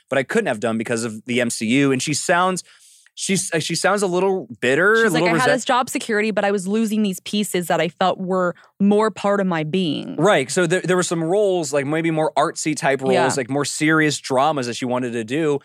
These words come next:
Speaker 1: And that's kind of, that's sort of the, the double-edged sword of Marvel. Like, it's, it's great work. It pays well. It makes you a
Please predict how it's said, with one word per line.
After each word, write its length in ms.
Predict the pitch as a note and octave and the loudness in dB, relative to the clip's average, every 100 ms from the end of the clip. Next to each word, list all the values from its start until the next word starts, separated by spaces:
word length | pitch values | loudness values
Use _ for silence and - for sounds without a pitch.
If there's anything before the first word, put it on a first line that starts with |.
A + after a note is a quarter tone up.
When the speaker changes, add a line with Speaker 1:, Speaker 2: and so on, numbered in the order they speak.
| - _ _ - | -10 _ _ -2
Speaker 1:
And 80 | D#3+ | 2
that's 140 | G3 | 2
kind 240 | - G#3+ A3 | 0 0 0
of, 100 | E3 | 2
that's 180 | F3 - | 0 0
sort 140 | G3+ | -2
of 120 | F#3+ | 0
the, 300 | F3 D#3 C#3+ | 2 2 2
the 100 | C3 B2 | -2 -2
double-edged 420 | D3 D#3+ D#3 C3+ | 0 2 -2 -2
sword 320 | - C#3+ C#3 | -4 0 0
of 80 | A#2+ | -2
Marvel. 400 | A#2 B2+ D#3 A2 | -2 0 0 0
Like, 160 | G#2 C3+ | -2 -2
it's, 160 | C#3 | -4
it's 160 | C3+ - | -6 -6
great 260 | D3 E3 F3+ | 0 0 2
work. 320 | F3+ G3+ G3 | 2 0 0
It 100 | - | -8
pays 340 | - D3 F#3 E3 | -4 -2 -2 2
well. 280 | F3 F3+ | 2 4
It 220 | D3+ A#2 C3 | 2 -2 -6
makes 220 | D3 - | -6 -2
you 120 | |
a 40 | D#3 | -2